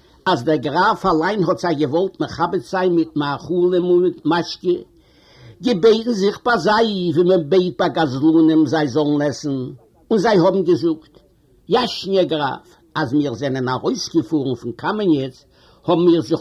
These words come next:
אנגעגעסן, אז עס וואלט געווען, גענוג אויף צוויי וואכן, און גיי אין גיסעריין אין איין פעסל, וואס עס קען נישט דא ריין אין צוויי פעסלער."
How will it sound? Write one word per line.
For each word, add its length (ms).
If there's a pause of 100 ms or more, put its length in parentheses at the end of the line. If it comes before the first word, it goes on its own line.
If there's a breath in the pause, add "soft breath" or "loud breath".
(100)
אנגעגעסן, 840
אז 120
עס 180
וואלט 260
געווען, 400
גענוג 540
אויף 160
צוויי 420
וואכן, 380 (420 loud breath)
און 180
גיי 340
אין 100
גיסעריין 760
אין 180
איין 200
פעסל, 380
וואס 300
עס 140
קען 220
נישט 240
דא 80
ריין 320
אין 100
צוויי 380
פעסלער." 500